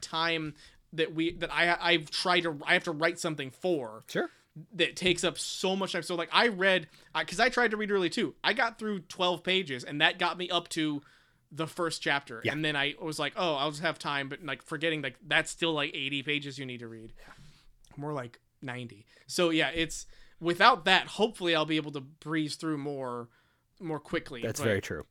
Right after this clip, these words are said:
Speaker 1: it's, it's, I've just gotta remember that, that with the, the next one we do, like, these,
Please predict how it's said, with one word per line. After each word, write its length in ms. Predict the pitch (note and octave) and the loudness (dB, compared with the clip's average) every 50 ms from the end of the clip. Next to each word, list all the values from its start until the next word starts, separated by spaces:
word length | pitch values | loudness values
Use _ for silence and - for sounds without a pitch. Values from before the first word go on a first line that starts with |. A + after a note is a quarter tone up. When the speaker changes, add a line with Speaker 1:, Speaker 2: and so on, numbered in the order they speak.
| _ _ _ _ _ _ - | _ _ _ _ _ _ -8
Speaker 1:
it's, 220 | E3 D3 - - - - | -8 -8 -8 -10 -12 -10
it's, 160 | F3 D#3 - | -10 -8 -6
I've 100 | F3 E3 | -6 -4
just 160 | F3 F#3 F3+ | -4 -4 -2
gotta 140 | - F3+ E3+ D#3+ | 0 0 0 0
remember 360 | D3 C#3+ D3 D3 D3+ D3+ C#3 | 0 -2 -4 -4 -4 -6 -6
that, 140 | C3+ B2+ B2+ | -6 -6 -6
that 180 | C3 B2+ C3 | -6 -6 -8
with 180 | C3+ C3+ B2+ _ | -10 -14 -14 _
the, 160 | E3 E3 C3+ | -16 -16 -12
the 120 | C#3 C#3+ C3+ | -10 -10 -6
next 400 | C3+ C#3 C#3 - - - - D3+ | -4 -4 -4 -4 -6 -10 -14 -12
one 200 | C#3 C3 B2 B2 | -10 -10 -8 -8
we 120 | B2 B2 | -10 -10
do, 280 | A#2+ C3 B2+ A#2+ A#2 A#2+ | -8 -8 -8 -8 -8 -10
like, 140 | A#2+ A#2+ A#2 | -10 -10 -10
these, 240 | C#3+ C3+ C3 B2+ | -8 -10 -10 -10